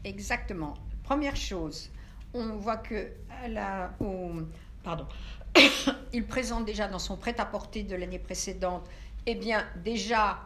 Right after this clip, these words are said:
veste matelassée, celle-ci matelassée, mais en plus avec des motifs qui sont vraiment chinois. Donc, on retrouve ce que je vous ai dit tout à l'heure. Bon.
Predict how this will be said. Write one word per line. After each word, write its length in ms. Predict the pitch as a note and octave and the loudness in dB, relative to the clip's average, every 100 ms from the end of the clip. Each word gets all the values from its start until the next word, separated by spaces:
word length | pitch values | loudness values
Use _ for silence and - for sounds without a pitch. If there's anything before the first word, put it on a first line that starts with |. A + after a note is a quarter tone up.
| - - - - - - - - - - - - - - - F#3 | -12 -12 -10 -10 -10 -10 -8 -8 -8 -10 -10 -10 -8 -10 -10 2
veste 340 | G#3 G#3+ - | 4 4 2
matelassée, 1000 | E3+ F3+ A#3+ B3 A3 G#3+ - A3+ A3 A3 - | 2 2 2 2 2 2 0 0 -2 -4 -8
celle-ci 480 | - - A3 G#3 A#3+ | -6 -2 -2 -2 -4
matelassée, 560 | G#3+ A3 A3 G#3 - A3+ | 0 0 0 -2 -2 -2
mais 160 | G#3 | 0
en 160 | A#3+ C4 | 2 0
plus 580 | B3 - C#4 C4 - - - | -2 0 0 0 -2 -4 0
avec 380 | A3 G#3+ A3+ G3 | 2 2 -2 -2
des 100 | G#3+ | -2
motifs 480 | G#3 G#3+ - A3+ - | -2 -2 -4 -4 -4
qui 80 | - | -6
sont 140 | F3 | -4
vraiment 260 | D#3 D3 C#3+ | -4 -4 -6
chinois. 500 | - F#3 G#3 C#4 - - F3 | -8 -4 0 -2 -2 -8 -8
Donc, 160 | F3 - - - - - | -8 -8 -10 -10 -12 -8
on 160 | G3 F3+ | -2 2
retrouve 400 | A3 A3+ B3 A3+ | 2 2 -2 -2
ce 60 | |
que 100 | - | -4
je 80 | E3+ | -4
vous 240 | F3 F3 F3 | -4 -6 -6
ai 60 | |
dit 140 | E3 D#3+ | -6 -6
tout 120 | - | -4
à 100 | G3 | -4
l'heure. 340 | B3 E4 G4+ A#4+ - - - - | 0 2 0 -4 -8 -12 -10 -8
Bon. 180 | - B3 | -4 -4